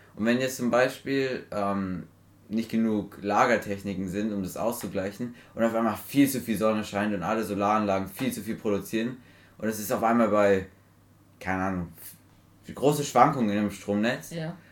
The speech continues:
Speaker 1: und dann kann's ja auch alles kaputt gehen. Und dann wär's, glaub ich, eher schwieriger, wenn die Leitungen kaputt sind, weißt du, das
Speaker 2: Ja,
Speaker 1: wieder
Speaker 2: genau,
Speaker 1: so schnell
Speaker 2: wenn,
Speaker 1: zu
Speaker 2: also
Speaker 1: fixen.
Speaker 2: das meinst du, ja, zum Beispiel,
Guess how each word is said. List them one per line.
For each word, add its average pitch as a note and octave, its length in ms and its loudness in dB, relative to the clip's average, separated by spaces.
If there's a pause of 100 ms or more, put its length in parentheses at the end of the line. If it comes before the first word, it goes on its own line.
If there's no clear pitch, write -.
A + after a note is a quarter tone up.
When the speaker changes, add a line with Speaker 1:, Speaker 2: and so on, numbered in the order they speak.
(120)
Speaker 1:
und A2+ 200 0
dann C3+ 220 8
kann's C#3 220 -4
ja D3+ 120 0
auch B2 120 2
alles F#2 280 0
kaputt F2 380 -8
gehen. D#2+ 260 -6 (400)
Und G2+ 200 -4
dann B2+ 480 0
wär's, B2+ 240 4
glaub A#2+ 140 0
ich, - 60 -6
eher A#2+ 140 2
schwieriger, A2 520 2
wenn F#2 120 2
die F#2 80 0
Leitungen F#2+ 460 0
kaputt E2+ 300 -8
sind, F2+ 120 -6
weißt G3 200 -4
du, G3+ 60 -6
das G3 60 -2
Speaker 2:
Ja, G#3+ 60 0
Speaker 1:
wieder A3 120 2
Speaker 2:
genau, G3 140 2
Speaker 1:
so D#3 60 -2
schnell E3+ 160 0
Speaker 2:
wenn, G3 80 -2
Speaker 1:
zu - 60 -6
Speaker 2:
also G3 120 0
Speaker 1:
fixen. A2 300 -4
Speaker 2:
das G#3+ 200 0
meinst E3 280 -2
du, E3+ 60 0
ja, E3+ 200 4
zum F3 160 -8
Beispiel, E3 540 -4